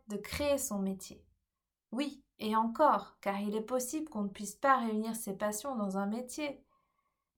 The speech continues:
On parlera du regard de la numérologie sur la sphère professionnelle, du human design que j'ai découvert il n'y a pas si longtemps et que j'aime beaucoup, et encore à travers d'autres sujets qui me sont chers.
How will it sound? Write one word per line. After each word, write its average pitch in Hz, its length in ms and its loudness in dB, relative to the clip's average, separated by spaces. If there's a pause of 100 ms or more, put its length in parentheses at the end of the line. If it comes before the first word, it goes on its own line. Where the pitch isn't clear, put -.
(760)
On 220 120 -2
parlera 254 520 6
du 226 140 -2
regard 220 540 6
de 190 100 0
la 185 200 2
numérologie 220 1000 0
sur 202 220 -2
la 190 160 4
sphère 196 420 -2
professionnelle, 208 1000 -4 (560)
du 196 120 -4
human 202 440 2
design 208 760 0
que 214 100 -8
j'ai 196 140 -2
découvert 214 460 -2
il 214 60 -2
n'y 190 100 0
a 190 40 -2
pas 226 180 2
si 233 220 -6
longtemps 226 500 -2
et 208 100 -2
que 196 120 -6
j'aime 190 240 -2
beaucoup, 277 600 -8 (460)
et 220 160 0
encore 233 280 2
à 226 80 4
travers 233 380 -2
d'autres 254 600 -2
sujets 220 540 -4
qui - 140 -10
me 196 140 -2
sont 190 240 -10
chers. - 460 -10